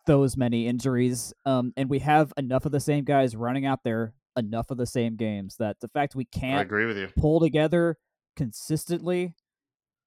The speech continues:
Speaker 1: and over, and just fix things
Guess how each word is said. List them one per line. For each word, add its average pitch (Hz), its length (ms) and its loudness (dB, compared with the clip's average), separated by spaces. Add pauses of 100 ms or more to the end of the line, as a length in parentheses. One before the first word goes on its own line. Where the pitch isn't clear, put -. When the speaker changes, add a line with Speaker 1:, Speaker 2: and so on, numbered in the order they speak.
(380)
Speaker 1:
and 131 480 -2
over, 139 280 -4
and 139 160 -2
just 123 280 -10
fix - 240 -4
things 151 420 -4